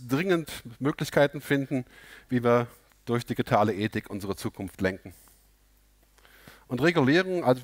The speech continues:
finde ich, ist eigentlich fast immer nicht gut. Ja. Regulierung ist immer ein Klotz am Bein. Aber können wir es anders tun? Ja. Die europäische Datenschutzregelung, die wird sicherlich auch eine Menge Schwierigkeiten schaffen. Ja.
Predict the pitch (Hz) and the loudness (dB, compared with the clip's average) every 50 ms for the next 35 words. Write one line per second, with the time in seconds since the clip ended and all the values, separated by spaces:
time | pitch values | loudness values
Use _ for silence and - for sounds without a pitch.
0 | - - 160 147 123 123 123 143 151 - 147 123 - 107 110 117 113 113 110 107 | -4 -4 -2 -2 -2 0 0 0 0 0 -4 -6 -4 -2 -2 0 0 -2 -6 -6
1 | - - - 123 107 - - - _ 117 110 101 92 90 95 95 98 101 - - | -6 -4 -2 -2 -2 -2 -6 -10 _ -6 -4 -4 -4 -4 -4 -4 -4 -4 -4 -6
2 | - - - - 107 113 90 - - - - - - 131 135 - _ _ _ _ | -10 -12 -12 -10 -10 -10 -10 -12 -16 -20 -20 -20 -20 -20 -20 -20 _ _ _ _
3 | _ _ _ _ 120 123 120 120 117 131 147 156 143 123 117 - 151 185 190 123 | _ _ _ _ -2 0 0 2 0 0 0 0 -4 -6 -4 -4 -2 0 0 -2
4 | 110 117 - 131 135 - - 113 113 104 107 98 92 98 98 - - - - - | -2 0 2 0 0 2 0 -4 0 2 2 2 2 0 -4 -8 -16 -20 -20 -20
5 | - - 127 131 151 - - 190 226 220 208 196 185 - 165 185 202 202 185 - | -6 -4 -2 -2 -2 0 2 0 2 2 0 0 0 0 -2 0 0 -2 -4 -2
6 | - 233 277 285 - 87 - - - _ _ _ _ _ _ _ _ _ _ _ | -4 -4 -2 -2 -2 -4 -6 -12 -20 _ _ _ _ _ _ _ _ _ _ _
7 | _ - _ _ _ _ _ _ _ _ _ _ _ _ _ _ - 147 147 _ | _ -20 _ _ _ _ _ _ _ _ _ _ _ _ _ _ -20 -20 -20 _
8 | _ _ _ _ _ - 120 113 135 139 151 143 165 151 156 147 151 127 131 123 | _ _ _ _ _ -10 -4 -4 -2 -2 -2 -2 0 -2 0 -2 -2 0 2 2
9 | 156 - 170 - - 175 165 - - 151 151 170 165 160 147 147 135 135 123 131 | 2 0 -2 -6 -8 -8 -8 -4 -2 0 0 0 0 0 -2 0 0 0 0 0
10 | 123 143 147 147 147 143 147 - - 123 127 143 135 110 123 135 131 123 117 - | -2 -2 -2 -2 0 0 0 -2 0 -2 -2 0 0 0 0 0 0 -2 -2 -6
11 | _ _ _ - - - _ - 160 185 269 262 - - - 120 110 - 113 107 | _ _ _ -20 -20 -18 _ -6 -2 0 0 0 0 0 0 0 0 -2 -6 -4
12 | - 117 95 - - 92 85 - _ _ _ _ _ _ _ _ _ - | -2 -2 -2 -2 -4 -8 -10 -12 _ _ _ _ _ _ _ _ _ -20